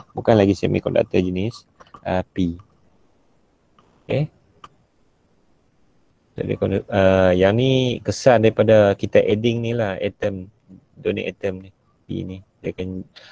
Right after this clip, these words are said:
berubah sifat daripada asal, uh, keadaan yang tulen, dia ber-, berubah kepada N-type semiconductor. Maksud dia majority dia sekarang ni adalah N-type semiconductor.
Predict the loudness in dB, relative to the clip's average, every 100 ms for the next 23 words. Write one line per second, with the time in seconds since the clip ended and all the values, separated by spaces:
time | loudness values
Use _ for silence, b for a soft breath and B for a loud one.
0 | B 2 4 6 4 2 _ -4 -2 -2
1 | -4 _ _ _ _ _ _ -20 -12 -8
2 | -8 -6 -4 -2 -2 -4 -2 0 0 0
3 | 0 -2 -6 _ _ _ _ _ _ _
4 | _ -8 -4 -2 -2 -4 -4 -2 -2 -2
5 | -4 -2 -4 -4 _ -8 -6 -2 -2 -2
6 | -4 -4 -6 -4 -4 -6 -12 -10 -10 -10
7 | -12 -14 -16 -20 -18 -14 -4 0 2 2
8 | 4 4 2 2 0 4 4 2 2 2
9 | 2 -2 -4 0 0 0 -4 -6 -4 -4
10 | -4 -6 -4 -4 -4 -10